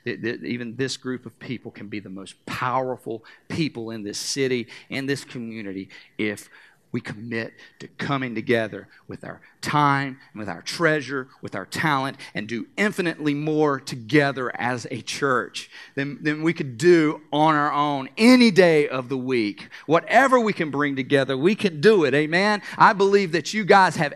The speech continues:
everything you need. I have everything I need. We bring it all to the table. And I can just, just imagine a church for a minute. Imagine a church where everyone knew they had all they needed to do what God had called them to do, and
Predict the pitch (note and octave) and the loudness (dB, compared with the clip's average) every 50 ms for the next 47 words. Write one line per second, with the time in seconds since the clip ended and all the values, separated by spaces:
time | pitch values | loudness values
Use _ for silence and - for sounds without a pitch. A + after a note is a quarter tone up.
0 | - - G#3+ A3+ A#3+ A3+ A3+ G#3+ F3 - G#3 G#3 G3 F#3+ G3 F#3+ F#3 F#3 F#3 F3 | -2 4 6 6 6 6 4 0 0 0 0 0 -2 -4 -6 -2 0 2 2 2
1 | E3+ - - G3+ A3 A#3+ G#3+ A3 A3 A3+ A3 - F#3+ G3+ G3+ F#3+ F3+ - F#3+ F3+ | 2 4 6 6 6 6 6 4 2 2 2 0 0 2 2 2 0 0 -2 0
2 | F3 E3+ E3+ E3 E3+ E3+ D#3 D#3 D#3+ C#3+ B2+ F3 F3 D#3 D#3+ D#3 - - G3 G#3+ | 0 -2 2 4 2 4 4 2 -2 0 2 2 4 4 4 4 4 6 6 8
3 | A3+ A3 A3 G#3 - - G#3 G3 E3+ E3+ - - F3 D3+ C#3 C3+ C3+ B2 C3 B2 | 8 6 6 2 -2 -6 -4 -2 -2 -2 -2 0 0 0 2 0 -2 -2 -4 -6
4 | A2+ - - - - - - - - - F3 A3+ B3+ - A3 F#3 F#3 D3+ - - | -6 -8 -12 -18 -20 -18 -18 -8 -2 0 2 2 2 0 -2 -8 -10 -10 -12 -12
5 | - - - D4+ - - F#3 D#3+ D3+ C#3 C#3+ D3 C3 C3+ C#3 C3+ C3 C#3 C3 A#2+ | -12 -10 -10 -8 -6 -6 -6 -6 -4 -2 0 0 0 0 -2 -4 -8 -10 -10 -12
6 | B2 - G#2+ G#2+ A2 C3 - - - - _ _ _ _ _ _ _ _ _ C3 | -12 -12 -12 -10 -10 -12 -12 -16 -20 -20 _ _ _ _ _ _ _ _ _ -6
7 | C3 B2+ B2+ A#2+ A#2 A2+ B2+ D#3 E3+ - - _ _ _ _ _ _ _ _ _ | -6 -6 -4 -6 -6 -6 -8 -10 -12 -16 -20 _ _ _ _ _ _ _ _ _
8 | _ _ _ - - - D3+ D#3+ F#3 G3 A3 G#3 F#3 G3+ F3 - - E3+ D3+ C#3 | _ _ _ -16 -12 -6 0 2 4 4 4 2 -2 -6 -10 -8 -6 -6 -6 -6
9 | - - - - - C#3+ D#3 F3 E3 D#3 D#3 D3+ C#3 C#3 C3+ C3 C3 B2+ C3 C#3+ | -8 -12 -10 -8 -6 -6 -6 -6 -8 -8 -10 -10 -10 -10 -8 -6 -6 -4 -4 -6
10 | D#3 D3+ D3 C#3 C3 - C#3+ C3 A#2+ A2+ A2 A#2+ A#2+ B2 B2+ C3+ B2+ B2+ B2 A#2+ | -4 -2 -2 -2 -2 -2 -6 -6 -6 -6 -4 -4 -2 -2 -2 -4 -6 -8 -10 -8
11 | A#2+ B2 A#2+ A#2 A#2+ A#2+ - - _ _ _ _ _ _ _ _ _ _ _ _ | -8 -8 -8 -8 -8 -10 -12 -16 _ _ _ _ _ _ _ _ _ _ _ _
12 | _ _ _ _ _ _ _ _ _ _ _ _ _ _ _ _ _ _ _ _ | _ _ _ _ _ _ _ _ _ _ _ _ _ _ _ _ _ _ _ _
13 | _ _ _ _ - - B2+ B2+ B2+ C3+ C3 A#2+ A2 - G#2 A#2+ A2+ A#2 G#2+ A2 | _ _ _ _ -14 -12 -10 -8 -6 -6 -6 -6 -8 -8 -8 -8 -8 -8 -10 -12
14 | - - B2 A2+ A2+ A2+ A2 G#2+ G#2 G#2 - A2+ A2 A2 A#2 B2+ B2+ G#2+ G#2 | -12 -12 -10 -10 -10 -10 -12 -14 -14 -14 -12 -10 -10 -8 -8 -8 -10 -12 -14